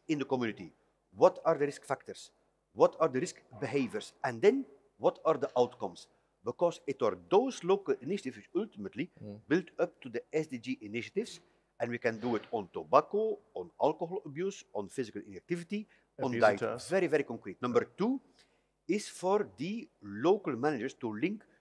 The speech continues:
Speaker 1: with the social services. Because what we see is that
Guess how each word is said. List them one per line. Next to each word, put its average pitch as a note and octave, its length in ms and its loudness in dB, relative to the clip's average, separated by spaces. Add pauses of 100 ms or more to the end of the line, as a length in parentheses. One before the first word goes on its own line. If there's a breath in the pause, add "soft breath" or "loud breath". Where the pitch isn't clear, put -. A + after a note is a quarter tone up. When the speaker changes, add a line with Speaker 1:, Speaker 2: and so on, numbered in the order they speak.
(200 soft breath)
Speaker 1:
with B2 200 -8
the G#2+ 100 -14
social E3 580 -6
services. G2 680 -6 (440 soft breath)
Because A#2 320 -4
what B2 220 -2
we G#2 80 -8
see B3 340 -6 (880)
is E3 200 2
that C#3 360 -2